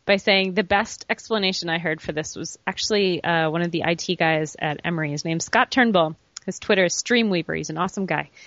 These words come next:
But he pretty much said what Primo does, and that's, you know,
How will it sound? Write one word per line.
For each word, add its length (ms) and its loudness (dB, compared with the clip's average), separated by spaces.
But 200 6
he 140 0
pretty 200 4
much 180 4
said 340 4
what 260 4
Primo 360 2
does, 280 0
and 80 -4
that's, 400 -6
you 140 -4
know, 220 -4